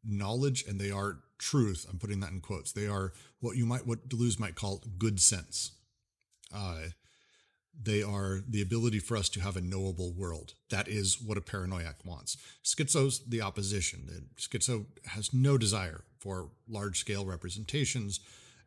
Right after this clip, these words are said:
and is instead far more concerned with wherever they're at and connecting with the things directly around them, the,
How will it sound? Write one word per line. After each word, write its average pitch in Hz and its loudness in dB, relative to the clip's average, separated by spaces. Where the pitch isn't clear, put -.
and 95 0
is 95 -2
instead 98 4
far 107 0
more 110 2
concerned 98 -2
with 95 -6
wherever 104 0
they're 95 0
at 92 -2
and 98 -8
connecting 98 -4
with 92 -6
the - -14
things 87 -6
directly 82 -8
around 85 -4
them, 71 -16
the, - -14